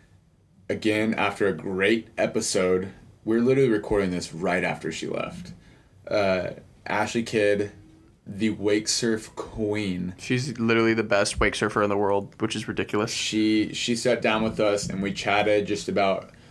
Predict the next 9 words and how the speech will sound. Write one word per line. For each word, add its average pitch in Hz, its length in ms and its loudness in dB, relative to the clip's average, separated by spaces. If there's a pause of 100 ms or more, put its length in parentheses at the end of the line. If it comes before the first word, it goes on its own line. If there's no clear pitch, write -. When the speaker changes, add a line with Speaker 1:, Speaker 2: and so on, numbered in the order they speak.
(320)
Speaker 1:
where 117 120 2
she 120 120 -2
came 139 240 0
from, 143 540 2 (100)
what 123 220 0
her 117 80 -2
childhood 117 500 2
was 110 160 -2
like 110 340 2